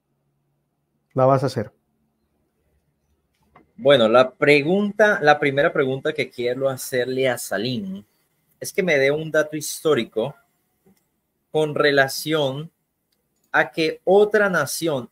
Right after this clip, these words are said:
Speaker 2: aparte de la hebrea, podía tener solamente, en ese caso, el monoteísmo.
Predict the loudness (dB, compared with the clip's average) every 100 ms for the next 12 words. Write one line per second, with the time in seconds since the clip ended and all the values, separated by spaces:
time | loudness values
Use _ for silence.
0 | -10 -6 2 2 2 -2 -2 0 0 0
1 | 0 2 0 -2 _ _ _ _ _ -4
2 | -2 2 4 4 0 -2 0 0 -2 -12
3 | _ _ -12 -4 -2 0 -2 -6 -2 0
4 | 0 -4 -8 -8 -6 -4 -4 -4 -6 -4
5 | -6 -6 -8 -6 -6 -4 -4 -6 -16